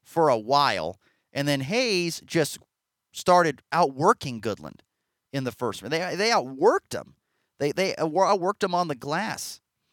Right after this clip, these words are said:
Goodland can't let that happen this year. They gotta go and attack the boards. They gotta be getting those offensive boards. They gotta make sure when, when Hayes puts it up, it's one and done. Um, gotta make sure you limit Jack Weimer,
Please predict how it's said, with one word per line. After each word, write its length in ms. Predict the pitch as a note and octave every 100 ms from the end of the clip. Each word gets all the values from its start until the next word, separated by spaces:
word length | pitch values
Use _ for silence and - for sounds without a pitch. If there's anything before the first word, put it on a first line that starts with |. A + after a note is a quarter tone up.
| _ _ _ _ _ -
Goodland 300 | A3+ A3+ A3+
can't 240 | - A#3
let 160 | G#3 G#3
that 140 | F#3+
happen 360 | D3 D#3+ G3+ B2+
this 180 | G2 -
year. 120 | F#2
They 120 | A2+
gotta 280 | D3 E3+ F3+
go 240 | D3 D3
and 80 | E3+
attack 420 | A#2 - C3 D3
the 80 | -
boards. 500 | B2 C3 D3 G3 F3
They 120 | C3
gotta 220 | D#3 E3 B2+
be 100 | A#2+
getting 260 | C3 C#3+
those 160 | B2 G2+
offensive 600 | A#2+ E3+ F#3+ F#3+ G3 E3
boards. 320 | D#3+ F#3 F#3
They 80 | B2
gotta 160 | C3 C#3
make 160 | C#3
sure 240 | - D3 C#3+
when, 240 | A#2+ G#2+ -
when 140 | - A#2
Hayes 240 | C3 D#3+
puts 240 | - D3+
it 80 | C3+
up, 160 | C#3 F3
it's 160 | A2+
one 200 | B2 B2+
and 120 | A#2 G#2+
done. 340 | B2+ F#3+ B3+ _ _ _ _ _ _ _ -
Um, 320 | G#2+ G2+ G2 _ -
gotta 180 | C3 C#3
make 100 | C#3
sure 140 | D#3
you 120 | C#3 A2+ B2
limit 260 | D3+ D#3+
Jack 380 | A2+ C#3+ D3+ -
Weimer, 480 | B2+ C#3 F3 G#3+